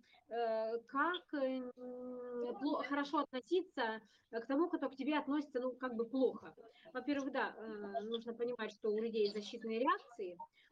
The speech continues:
а, и зеркальные нейроны.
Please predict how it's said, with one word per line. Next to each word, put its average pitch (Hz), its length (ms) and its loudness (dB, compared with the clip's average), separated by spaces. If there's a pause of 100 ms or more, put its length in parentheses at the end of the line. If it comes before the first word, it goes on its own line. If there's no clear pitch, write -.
а, 180 1400 -4
и 208 180 -2
зеркальные 285 480 4
нейроны. 220 540 2